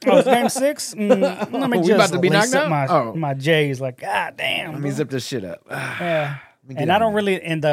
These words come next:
Speaker 1: of course, the map rotation was all right. I don't mind that map. It's the fucking War Stat or whatever the fuck it's called.
Speaker 2: Yeah.
Speaker 1: Again, I don't mind the map because it's an all right map. Um,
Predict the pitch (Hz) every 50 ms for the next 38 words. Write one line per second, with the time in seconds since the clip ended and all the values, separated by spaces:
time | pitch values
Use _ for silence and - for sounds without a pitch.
0 | 143 139 135 - - 214 214 190 - - 156 139 151 156 165 165 - 165 151 143
1 | - 165 165 151 143 165 160 151 147 139 131 131 135 139 135 127 131 135 139 135
2 | - - - 147 - 175 143 127 131 147 151 143 139 135 120 120 131 143 151 147
3 | 143 - - 139 135 - - - 143 139 - - 151 147 - 151 139 139 135 131
4 | 131 131 - _ _ _ _ _ _ _ _ _ _ _ - 135 131 135 151 156
5 | - - - 165 160 170 170 156 156 170 175 180 175 170 170 - 180 175 - 175
6 | - - 180 185 185 190 175 151 123 120 117 107 98 95 95 95 - _ _ _
7 | _ _ _ _ _ - 147 143 180 180 135 123 156 185 165 165 165 185 156 143
8 | 131 143 151 165 170 - - - 143 135 131 127 123 - - - - - _ _
9 | _ _ _ _ _ _ _ _ _ _ _ _ _ _ _ _ _ _ _ _
10 | _ _ _ _ _ _ _ _ _ _ _ _ _ _ - 180 - 330 330 294
11 | 254 262 - 175 190 185 165 147 - _ _ _ _ _ _ _ - 165 151 151
12 | 156 151 147 143 135 123